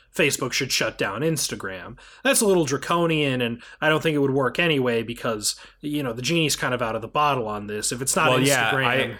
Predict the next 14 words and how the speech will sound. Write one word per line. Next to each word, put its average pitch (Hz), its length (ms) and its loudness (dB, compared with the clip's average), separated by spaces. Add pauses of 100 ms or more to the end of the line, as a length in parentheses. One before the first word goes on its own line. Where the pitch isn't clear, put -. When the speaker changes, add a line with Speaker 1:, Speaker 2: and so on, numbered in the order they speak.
Speaker 1:
yeah. 143 160 2 (260)
Speaker 2:
the, 120 100 -12
the 120 160 2
article 135 420 4
I 107 180 4
read 101 440 2
was, 95 640 -2
you 117 100 -2
know, 90 80 -2
Facebook 107 640 -2
bought 98 340 0
Instagram 95 720 -2
for 95 560 -2
a 95 200 0